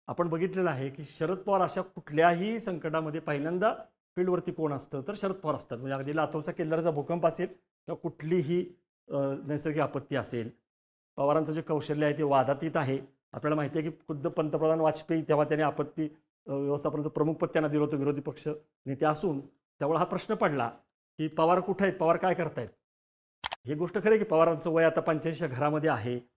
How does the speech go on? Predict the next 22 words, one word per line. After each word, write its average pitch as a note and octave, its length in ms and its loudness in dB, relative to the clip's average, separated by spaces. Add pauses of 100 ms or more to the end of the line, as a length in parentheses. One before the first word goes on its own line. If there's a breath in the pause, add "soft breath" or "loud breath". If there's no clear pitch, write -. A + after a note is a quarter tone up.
(220)
आणि C3 300 -2
त्यांना C3 600 -6
थोडेसे C3+ 240 -4
प्रकृतीचे C3+ 460 -8
वगैरे, C3 340 -4 (400)
अ, B2 60 -6 (540)
अ, G3 160 -14 (200)
तब्येतीचे C3+ 400 -4
वगैरे C3+ 240 -4
इश्यू C3+ 220 -2
आहेत, D#3+ 200 2 (400)
हे D3+ 80 2
नाकारता D3+ 420 2
येत D#3 220 0
नाही. B2 300 -4 (520)
पण G#3 180 4 (680)
अशा F3+ 320 2
वेळेस F#3 480 2 (360)
पवार E3 340 8 (380)
जे D3+ 80 -4
कामाला D#3 460 4
लागतात C#3+ 380 2